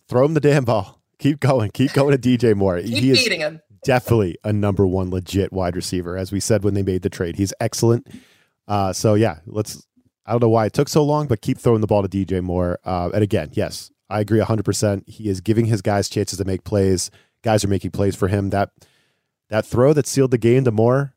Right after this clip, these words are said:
Speaker 1: when you saw the defender kind of break it on the ball, Alyssa, did,
Speaker 2: Ooh.
Speaker 1: did you, did you hold
Speaker 2: Yeah.
Speaker 1: your breath? <laughs> 'Cause I sure
Speaker 2: I,
Speaker 1: did. 'Cause that had
Speaker 2: I
Speaker 1: pick
Speaker 2: did.
Speaker 1: six written all over it. But come on, they made the play. Gotta give him credit for it. I love it.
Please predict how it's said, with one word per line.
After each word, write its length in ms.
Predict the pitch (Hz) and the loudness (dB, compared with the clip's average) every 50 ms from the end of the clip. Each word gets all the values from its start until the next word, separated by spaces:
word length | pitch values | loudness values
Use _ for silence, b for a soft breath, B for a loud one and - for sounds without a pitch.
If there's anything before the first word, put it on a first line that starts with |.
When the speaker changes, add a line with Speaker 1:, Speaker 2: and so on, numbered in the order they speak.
| _ _ _ | _ _ _
Speaker 1:
when 120 | - 110 107 | -2 -2 0
you 60 | 98 | 2
saw 180 | - 139 135 | 4 2 2
the 80 | 127 123 | 2 2
defender 380 | 104 107 - 127 120 123 127 - | -2 0 2 2 2 2 2 2
kind 160 | 135 120 107 | 2 0 0
of 60 | 87 | 0
break 220 | - 107 117 110 117 | 0 0 0 2 2
it 40 | 120 | 2
on 80 | 117 | 2
the 80 | 113 104 | 2 2
ball, 240 | 104 107 117 123 123 | 2 2 4 4 4
Alyssa, 220 | 120 117 139 123 | 4 2 2 2
did, 140 | 101 101 98 | 2 0 -2
Speaker 2:
Ooh. 60 | - | 0
Speaker 1:
did 160 | - 107 98 127 | -4 0 2 2
you, 160 | 170 185 - _ _ - - | 0 0 -2 _ _ -6 -4
did 120 | 120 107 151 | -2 2 4
you 60 | 139 | 6
hold 160 | 147 175 - | 6 6 4
Speaker 2:
Yeah. 40 | 214 | 2
Speaker 1:
your 60 | 151 | 2
breath? 680 | 143 151 170 190 - - - - - - 220 - - - | 4 4 4 4 0 -4 -16 -16 -6 -4 -2 -2 -2 -2
<laughs> 80 | 214 - | 2 2
'Cause 120 | 160 131 | 4 4
I 140 | 143 - 131 | 6 4 4
sure 240 | - - 151 120 107 | 4 2 -2 0 2
Speaker 2:
I, 40 | 101 | 2
Speaker 1:
did. 240 | 113 104 101 98 - _ _ - | 2 0 0 -2 -6 _ _ -2
'Cause 100 | 156 135 | 0 2
that 200 | 156 165 180 - | 4 4 4 4
had 100 | 175 151 | 2 -2
Speaker 2:
I 20 | - | 0
Speaker 1:
pick 160 | - 165 160 - | 0 -2 0 0
Speaker 2:
did. 80 | 147 | 2
Speaker 1:
six 320 | - 151 147 - - - _ B B B B 151 B | 2 2 0 0 -4 -10 _ B B B B -10 B
written 300 | 127 151 156 143 127 123 | 2 2 2 2 0 0
all 340 | - 135 139 147 151 143 131 | -2 2 2 2 4 4 4
over 260 | 127 127 127 131 139 | 4 4 6 6 4
it. 100 | 139 - | 4 4
But 140 | - 113 - | 2 0 0
come 140 | - 120 120 | 2 2 2
on, 180 | 117 98 78 - _ - | 2 2 0 -4 _ -2
they 80 | 110 104 | 2 4
made 160 | 113 117 117 | 4 4 4
the 80 | - | 2
play. 320 | - - 110 98 85 82 _ - | 0 2 0 0 0 -4 _ 0
Gotta 160 | 117 117 113 | 2 2 2
give 120 | 113 104 | 2 0
him 60 | 104 | 0
credit 200 | - 110 98 95 | 0 0 0 0
for 220 | - - 95 92 90 | 0 0 0 0 0
it. 60 | - | 0
I 60 | - 104 | -2 -2
love 180 | 104 98 90 | -2 -2 -2
it. 100 | - - | -4 -10